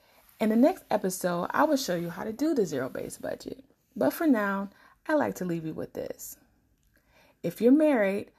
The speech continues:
find a time to sit down with your spouse to do the budget.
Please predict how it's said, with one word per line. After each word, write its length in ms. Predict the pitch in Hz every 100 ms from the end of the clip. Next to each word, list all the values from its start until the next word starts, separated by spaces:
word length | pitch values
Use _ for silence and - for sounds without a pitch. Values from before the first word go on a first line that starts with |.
| _ _
find 280 | - 156 160
a 80 | 214
time 360 | - 285 269
to 80 | 247
sit 200 | 240 240
down 240 | 196 180 185
with 140 | -
your 100 | 262
spouse 600 | 262 - 180 139 - 185 _ _
to 100 | -
do 180 | 180 156
the 120 | 160
budget. 520 | 165 208 208 - 110